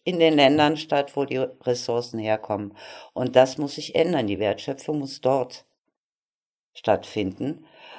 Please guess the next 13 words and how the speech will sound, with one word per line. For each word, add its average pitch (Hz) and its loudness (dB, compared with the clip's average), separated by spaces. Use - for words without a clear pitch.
äh, 127 10
damit 139 6
wir 131 10
auf 110 4
Augenhöhe 135 6
miteinander 104 -4
umgehen 95 -8
können. - -14
Und 113 -4
das 262 2
sind 185 0
alles 160 6
Dinge, 143 4